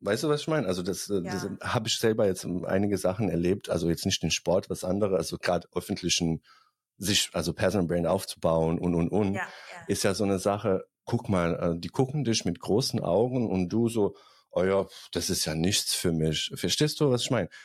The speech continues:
Speaker 1: Ich war früher Grundschullehrer, was ich damit sagen
Speaker 2: Ja,
Speaker 1: wollte,
Speaker 2: ja, ja.
Speaker 1: nur kurz, ähm, erste drei Jahre war ich so brennend für die Schüler. Also ich habe so Projekte gemacht, ähm, die eigentlich nicht gehören zu meiner Arbeit.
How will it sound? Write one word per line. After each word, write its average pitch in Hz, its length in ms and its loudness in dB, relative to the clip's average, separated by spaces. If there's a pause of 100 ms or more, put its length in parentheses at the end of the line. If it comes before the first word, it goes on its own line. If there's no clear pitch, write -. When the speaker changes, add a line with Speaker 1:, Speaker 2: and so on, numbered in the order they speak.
(100)
Speaker 1:
Ich - 100 -2
war 135 80 4
früher 123 320 2 (100)
Grundschullehrer, 80 840 2
was 78 180 -2
ich - 80 -4
damit 95 280 2
sagen 90 280 0
Speaker 2:
Ja, - 0 -
Speaker 1:
wollte, 98 360 2 (180)
Speaker 2:
ja, 226 140 -10
ja. 226 180 -6
Speaker 1:
nur 101 180 0
kurz, 110 320 0 (360)
ähm, 92 400 0 (360)
erste 139 400 0
drei 123 300 0
Jahre 98 760 2
war 110 340 0
ich 107 100 0
so 117 220 0
brennend 107 680 0
für 82 120 -6
die 82 300 0
Schüler. 78 560 0
Also 92 140 0
ich - 80 4
habe - 160 -2
so 107 320 -4 (120)
Projekte 113 400 0
gemacht, 104 600 0
ähm, 95 720 2
die 95 300 -4
eigentlich 127 360 0
nicht - 240 -4
gehören 101 360 0
zu - 140 -8
meiner 80 240 -2
Arbeit. 104 520 0